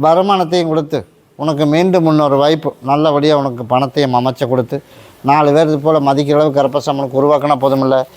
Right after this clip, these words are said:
கடன்லேருந்து இப்போ மீண்டும் வெளியில வரணும். காலையிலேருந்து மீண்டு வரணும் அப்படின்னா வர ஐப்பசி மாசம் வந்துருண்டாமானே. சரியா?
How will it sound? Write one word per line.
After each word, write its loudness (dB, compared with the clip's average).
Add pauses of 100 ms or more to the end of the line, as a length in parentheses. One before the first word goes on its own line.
(260)
கடன்லேருந்து 0
இப்போ -2
மீண்டும் 2
வெளியில 2
வரணும். -4 (380)
காலையிலேருந்து 0
மீண்டு 2
வரணும் 0
அப்படின்னா 0 (340)
வர 0 (140)
ஐப்பசி 0
மாசம் 0
வந்துருண்டாமானே. -2 (720)
சரியா? 0